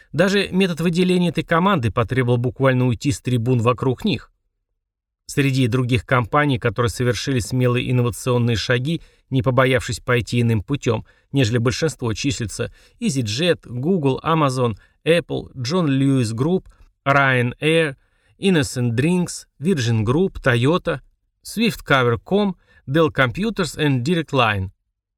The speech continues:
Потратьте минуту на размышления о каком-нибудь своем любимом выдающемся бренде. Как, вы думаете, чувствовали себя те люди, которые решились выйти из толпы?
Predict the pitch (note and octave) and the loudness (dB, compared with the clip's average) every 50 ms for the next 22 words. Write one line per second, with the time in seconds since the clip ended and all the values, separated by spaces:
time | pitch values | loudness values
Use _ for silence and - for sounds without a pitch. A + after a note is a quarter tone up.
0 | _ _ _ _ _ _ _ _ - C3 C3 - C#3 C3+ B2+ - - - B2+ B2+ | _ _ _ _ _ _ _ _ -2 0 2 2 2 2 2 0 -2 -2 0 2
1 | C3 C3+ C3+ A#2 - A2+ B2+ B2 A2 A#2 B2+ B2 - - C3+ C3+ C3+ C3+ B2+ A#2 | 2 2 0 -2 -2 0 0 0 0 0 0 -2 -2 -2 -2 -2 0 0 0 0
2 | - B2+ - - C3+ C3 B2+ A2+ B2 A#2 - - C3 A#2+ A#2+ A#2 A#2+ A#2+ A2+ B2+ | -2 -4 -2 0 0 2 2 0 -2 -2 -2 0 0 2 2 2 2 2 2 2
3 | E3 E3+ C#3+ B2+ A#2+ A2+ A#2+ A2+ A#2 A#2 A#2 A#2+ G2+ - - B2+ G2+ - D#3 E3 | 2 2 2 2 2 2 2 2 2 2 2 0 0 -2 -2 -4 -4 -4 -4 -2
4 | E3+ F#3 D#3+ A#2 G#2+ G#2+ G2+ G#2+ G2+ - _ _ _ _ _ _ _ _ _ - | 0 2 2 2 0 0 -2 -6 -8 -12 _ _ _ _ _ _ _ _ _ 0
5 | F3 F#3 F#3+ F3+ - C3 B2+ C3 A#2+ C#3 D3 D3 C3+ A2+ - A#2+ G#2 - C#3+ C#3+ | 2 2 2 2 2 0 0 0 2 2 2 2 2 0 0 -2 -4 -4 -4 -6
6 | - - C3 A#2+ A2 - - C3 B2 B2 A2+ - - C3 A#2+ A#2 C3+ D#3+ F#3+ D#3 | -4 -2 -2 -2 -2 -2 -2 -2 -2 -2 -2 0 0 0 2 2 2 2 0 0
7 | C#3 G2+ - - _ _ _ - C#3+ C3 - C3+ C3 B2+ B2 B2 A2 - - C3 | -2 -4 -6 -8 _ _ _ -4 -4 -2 0 2 2 2 2 0 0 -2 -2 -2
8 | C3 C#3 C3 - - A#2 A2+ A#2 G#2 - - A#2+ A2+ G2+ - - C#3 D3+ F#3+ F#3+ | 0 0 -2 -2 -2 -2 0 0 0 0 -2 -2 -4 -4 -2 -2 -2 -2 -2 -2
9 | - D3 A2+ - | -4 -6 -8 -8